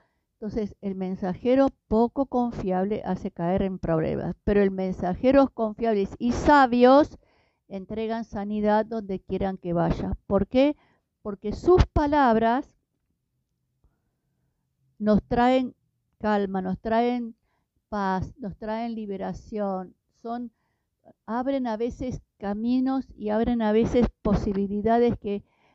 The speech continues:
nosotros no pensábamos o no, no, no estaban en nuestra mente, pero el mensajero confiable y sabio traen sanidad, ¿no? Entregan sanidad donde quieran que vayan.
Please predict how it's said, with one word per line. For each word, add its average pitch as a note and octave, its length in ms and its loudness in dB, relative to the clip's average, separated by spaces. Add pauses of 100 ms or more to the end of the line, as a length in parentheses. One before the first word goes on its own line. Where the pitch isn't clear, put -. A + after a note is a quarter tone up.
(140)
nosotros A#3 440 2
no A#3+ 220 6
pensábamos A3 1160 -4
o F#3+ 160 -4
no, G#3 280 -2
no, G#3+ 180 -4
no A3 160 -2
estaban A3+ 400 0
en G3 120 -2
nuestra F#3+ 340 0
mente, G#3+ 460 -4 (440)
pero F3+ 200 2
el F3+ 80 4
mensajero F#3+ 880 0
confiable G#3 680 -4
y G#3 60 -2
sabio F#3 460 -2 (100)
traen G#3+ 380 -2
sanidad, F3 600 -2 (1300)
¿no? G3 220 -4
Entregan A3+ 540 -2
sanidad G3+ 720 0 (720)
donde F3+ 340 -2
quieran G#3+ 420 0
que D#3 160 -8
vayan. D#3 480 -8